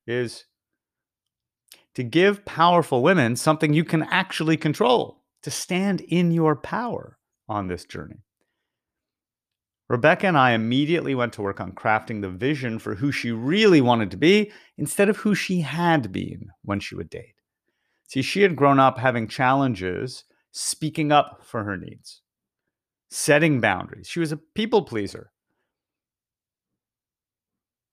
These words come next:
That had shown up not only in her romantic relationships, but in her family, where she was stressed out by the codependency. It had shown up in her business,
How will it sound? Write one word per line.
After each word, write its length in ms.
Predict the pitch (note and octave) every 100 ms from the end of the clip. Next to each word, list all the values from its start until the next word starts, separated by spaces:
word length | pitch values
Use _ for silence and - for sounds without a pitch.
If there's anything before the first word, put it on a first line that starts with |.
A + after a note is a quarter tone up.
| _ _ _
That 260 | G#2 D#3 F3+
had 140 | D#3
shown 260 | - C#3+ C3
up 320 | B2 - _ _ _ _ -
not 220 | G#2+ A2
only 580 | C3+ F#3 C#3 G#2 B2 D#3+
in 180 | G#2 F#2
her 180 | F#2 E2+
romantic 480 | F2 F#2 B2+ B2 F#2
relationships, 640 | F2 E2 - - F#2+ -
but 120 | - F#2
in 120 | F2+
her 140 | E2+
family, 600 | - E2+ D#2+ - - G#3 - _ _
where 100 | -
she 160 | -
was 140 | F2 -
stressed 540 | - - A2 G#2+ -
out 280 | G2+ A2+ -
by 200 | F2 E2+
the 80 | F2+
codependency. 960 | - A2 E2+ - F2+ D#2+ D#2 - F#2+ D3+ _ _ _ _ _ _ _ _ _ _
It 100 | B2+
had 140 | G#2
shown 220 | - C3+ B2+
up 120 | B2
in 100 | C#3
her 120 | D3
business, 640 | C#3+ A#3 F3+ A2 - -